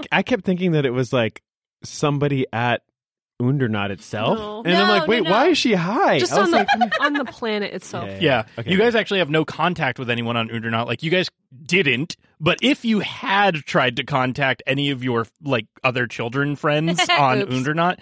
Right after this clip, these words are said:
Speaker 1: Uh-huh.
Speaker 4: you wouldn't have been able to because Kamala had to hack your compads to get you guys to have contact with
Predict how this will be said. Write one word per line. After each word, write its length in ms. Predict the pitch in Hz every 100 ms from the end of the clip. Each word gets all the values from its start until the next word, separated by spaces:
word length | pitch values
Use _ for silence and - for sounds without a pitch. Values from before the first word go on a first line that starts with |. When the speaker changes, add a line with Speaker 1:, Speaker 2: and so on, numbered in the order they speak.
| -
Speaker 1:
Uh-huh. 160 | 107 95
Speaker 4:
you 100 | 185
wouldn't 160 | 196
have 100 | 190
been 140 | 160 156
able 300 | 131 156 156
to 200 | - 117
because 520 | 117 - 131 120 110 -
Kamala 400 | - 131 156 170
had 220 | 139 147
to 100 | 127
hack 400 | 120 143 139 -
your 100 | 123
compads 680 | - 123 135 131 131 110 107
to 80 | 123
get 180 | 120 117
you 80 | 123
guys 220 | 113 110
to 100 | 127
have 280 | 117 123 110
contact 480 | 127 120 123 110 123
with 200 | 110